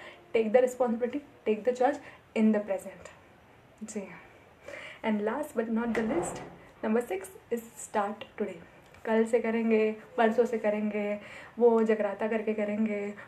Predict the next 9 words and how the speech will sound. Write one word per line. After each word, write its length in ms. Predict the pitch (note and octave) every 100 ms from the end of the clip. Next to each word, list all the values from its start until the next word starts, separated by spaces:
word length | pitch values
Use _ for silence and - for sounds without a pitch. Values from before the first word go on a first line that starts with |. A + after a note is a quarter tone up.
| -
माता 260 | A3 G#3 G#3+
रानी 260 | G#3 G#3+
का 100 | G#3+
हवन 320 | A3 G#3 G#3
करके 260 | G#3+ G#3 G#3+
करेंगे, 380 | G#3 G#3 G#3 G#3 - G#3+
नहीं, 140 | F#3+ - - - - -
आज 260 | G#3+ G3+ G3+
से, 200 | -